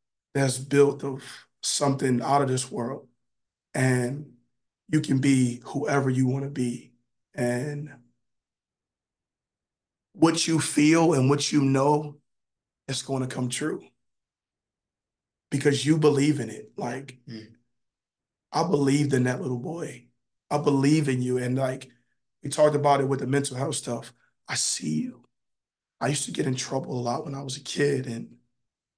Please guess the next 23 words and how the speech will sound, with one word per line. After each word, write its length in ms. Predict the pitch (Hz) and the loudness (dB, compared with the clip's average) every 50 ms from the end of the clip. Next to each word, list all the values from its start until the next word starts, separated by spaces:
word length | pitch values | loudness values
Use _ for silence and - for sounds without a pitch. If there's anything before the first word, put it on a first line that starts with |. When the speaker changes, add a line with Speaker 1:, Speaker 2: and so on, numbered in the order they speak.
| _ _ _ _ _ _ _ _ _ _ _ - | _ _ _ _ _ _ _ _ _ _ _ -6
Speaker 1:
I 80 | - 131 | -4 0
wanted 240 | 131 143 143 135 - | 2 2 2 2 0
to 60 | - | -2
be 100 | - - | -6 -6
seen. 680 | - - - - 120 120 117 123 - - - _ _ _ _ _ _ _ _ _ _ _ _ _ _ _ _ _ | -6 -6 -4 -6 -6 -8 -8 -10 -12 -14 -20 _ _ _ _ _ _ _ _ _ _ _ _ _ _ _ _ _
And 640 | 147 135 127 127 123 123 120 120 127 127 - - - _ _ _ _ _ _ _ _ _ _ _ _ _ _ _ _ _ _ _ _ _ _ _ _ _ _ | -4 -2 0 0 0 -2 -4 -4 -8 -10 -12 -16 -20 _ _ _ _ _ _ _ _ _ _ _ _ _ _ _ _ _ _ _ _ _ _ _ _ _ _
telling 320 | - - 147 147 151 147 143 | -4 0 4 4 6 6 4
that, 340 | 135 135 135 - - - - | 4 2 -2 -6 -14 -10 -6
that 220 | 139 135 127 131 | -4 -4 -4 -4
ten-year-old 540 | - - 143 139 135 131 131 131 131 127 123 | -4 -2 0 2 2 2 2 0 0 0 0
self, 540 | 127 - - 139 135 127 117 - - - _ _ _ _ _ _ _ _ _ _ _ _ _ - | -2 -2 -2 0 0 0 -2 -4 -10 -18 _ _ _ _ _ _ _ _ _ _ _ _ _ -6
"I 100 | 123 123 | -4 -4
see 260 | - - - 139 143 | -4 -4 -4 -4 -4
you," 440 | 143 139 135 139 135 131 - - - _ _ _ _ _ _ _ _ _ _ _ _ _ _ _ _ _ _ _ _ _ _ _ _ - | -2 -2 -2 -4 -4 -8 -12 -16 -20 _ _ _ _ _ _ _ _ _ _ _ _ _ _ _ _ _ _ _ _ _ _ _ _ -8
that's 180 | 147 131 - - | -6 -6 -6 -4
big 260 | - 127 120 117 - | -4 -4 -4 -4 -6
time. 400 | - - 110 113 120 - - _ _ _ _ _ _ _ _ _ _ _ _ | -10 -12 -12 -14 -16 -16 -20 _ _ _ _ _ _ _ _ _ _ _ _
Because 720 | - 123 - - 123 117 113 113 113 117 - - - - _ _ _ _ _ _ _ _ _ _ _ _ _ _ _ _ _ _ _ _ _ _ _ _ _ _ _ - | -20 -12 -8 -4 -4 -2 -2 -4 -6 -6 -8 -10 -10 -14 _ _ _ _ _ _ _ _ _ _ _ _ _ _ _ _ _ _ _ _ _ _ _ _ _ _ _ -2
all 160 | 139 139 139 | 2 4 4
I 100 | 139 135 | 4 4
ever 140 | 135 131 131 | 4 2 2
wanted 260 | 127 135 135 131 | 2 2 2 0
to 40 | 127 | -2